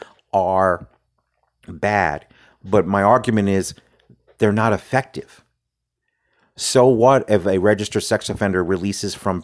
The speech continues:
prison and can't live a thousand feet within a school? I'm not s-, again, is that a good? That's not gonna stop a sex offender from reoffending. Their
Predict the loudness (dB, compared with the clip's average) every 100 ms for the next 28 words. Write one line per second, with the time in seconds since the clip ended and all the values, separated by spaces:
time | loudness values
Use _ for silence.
0 | -12 -10 -2 -2 0 -6 -4 -6 -8 -4
1 | -4 -4 -4 0 2 2 -2 -10 _ _
2 | _ _ -8 0 2 2 -2 -6 -6 -6
3 | -10 -6 -2 -2 -2 -6 -4 -2 -2 -6
4 | -6 0 2 0 -4 -8 -2 0 0 _
5 | _ _ _ -6 0 2 2 0 -8 _
6 | -16 -8 2 2 0 -14 -2 0 0 -4
7 | 0 0 0 0 2 0 0 -2 -2 -4
8 | -2 -4 -4 -4 -2 -4 -4 -8 -8 -14
9 | -20 _ _ _ _ _ _ _ _ _
10 | _ _ _ _ _ _ _ _ -14 0
11 | 4 4 4 2 -2